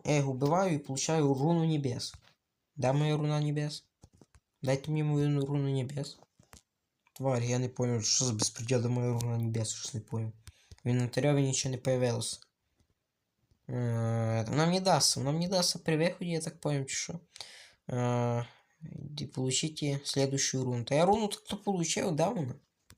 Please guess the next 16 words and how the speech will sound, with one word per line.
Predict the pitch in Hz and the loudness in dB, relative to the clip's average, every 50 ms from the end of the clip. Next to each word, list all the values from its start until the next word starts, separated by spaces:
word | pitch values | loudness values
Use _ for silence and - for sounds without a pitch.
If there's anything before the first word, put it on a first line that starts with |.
| - _ _ _ _ _ - | -20 _ _ _ _ _ -8
Руна | 127 117 123 139 165 202 | -4 -2 0 2 2 2
небес. | 226 208 151 127 120 131 143 143 - - | 2 2 0 0 -2 -4 -6 -6 -2 2
А, | 156 160 | 2 4
во. | 135 135 135 135 131 131 - - - _ _ _ _ - | 4 4 2 2 0 -2 -8 -16 -20 _ _ _ _ -6
У. | 127 123 123 127 127 131 - _ _ _ _ - - _ _ - - - | -4 -2 -2 -4 -6 -8 -16 _ _ _ _ -20 -20 _ _ -20 -12 -8
Як | - 131 - | -8 -6 -4
привидіння | - 123 123 123 120 120 123 123 131 | -2 -2 0 0 0 0 0 0 -2
появилось. | 127 - 127 123 120 120 120 117 117 - - - _ _ - - - - - - - - - - - - - - - - - - - - - - - - _ _ | -4 -4 -4 -2 -2 -2 -2 -2 -4 -6 -8 -10 _ _ -20 -20 -20 -20 -20 -20 -18 -18 -18 -18 -18 -18 -18 -18 -18 -16 -14 -14 -14 -14 -14 -16 -18 -20 _ _
Окей, | 123 123 117 - - 190 226 240 | -2 0 2 4 4 6 6 6
в | - | 4
принципі. | - 220 226 226 220 208 - - - 185 156 | 2 -2 0 0 0 0 0 0 -2 0 2
А, | - 147 131 | 2 2 4
чекайте, | - - - - 139 143 160 160 175 | 4 2 2 2 2 2 2 2 0
ні, | 165 143 131 127 | 0 2 2 2
не | 120 120 117 | 2 2 2
сюди. | - - - 113 113 113 107 104 127 165 | 0 0 -2 -2 0 0 2 2 2 0